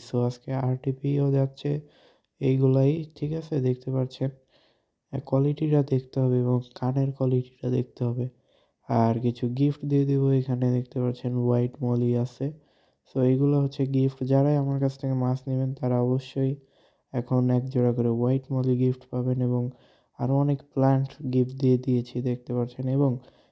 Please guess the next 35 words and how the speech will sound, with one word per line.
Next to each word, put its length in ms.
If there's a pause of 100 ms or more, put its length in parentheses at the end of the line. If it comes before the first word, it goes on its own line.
(200)
এই 60
মাছগুলো 480
প্যাকেজিং 480
হবে 320
এই 160
যে 140 (180)
এই 160 (200)
কার্টুন 380
বক্সে, 460
ঠিক 200
আছে। 180 (680)
আর 300
আমি 220
সবগুলোতেই 720
রাবার 380
পেঁচিয়ে 400
নিয়েছি 440
যাতে 240
করে 280
এগুলা 280 (480)
কোনো 180
সমস্যা 460
না 160
হয় 200
এবং 160 (140)
প্রত্যেকটি 640
পলিথিন 540
ডাবল 300
পলিথিন 520
করে 260
দেওয়া, 260 (480)
ঠিক 140
আছে। 200
এখন 280
আমি 220